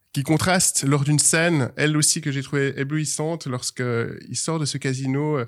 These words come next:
il pense trouver le salut, et là, on a,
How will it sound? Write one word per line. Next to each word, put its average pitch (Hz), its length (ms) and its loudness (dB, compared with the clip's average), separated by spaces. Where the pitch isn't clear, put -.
il 139 160 -10
pense 170 300 0
trouver 160 220 4
le 151 60 2
salut, 156 640 2
et 123 140 4
là, 143 260 4
on 131 180 0
a, 123 320 0